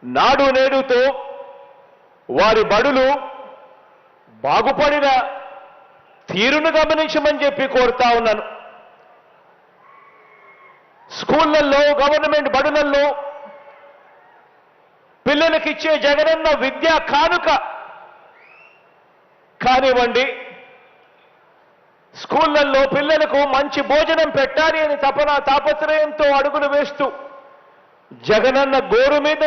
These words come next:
మీద ఫోకస్ పెట్టిన విధానం కానివ్వండి, పిల్లలు బాగా చదవాలి,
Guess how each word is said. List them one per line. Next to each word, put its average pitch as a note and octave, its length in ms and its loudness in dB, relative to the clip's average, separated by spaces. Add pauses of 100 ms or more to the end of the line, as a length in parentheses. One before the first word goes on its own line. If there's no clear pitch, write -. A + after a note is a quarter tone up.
మీద D4+ 180 -2 (1200)
ఫోకస్ C4 580 0 (100)
పెట్టిన C4 300 -2 (140)
విధానం G#3+ 440 2 (100)
కానివ్వండి, C4 580 0 (2500)
పిల్లలు C4+ 320 2 (100)
బాగా C#4+ 200 2 (120)
చదవాలి, D4 520 0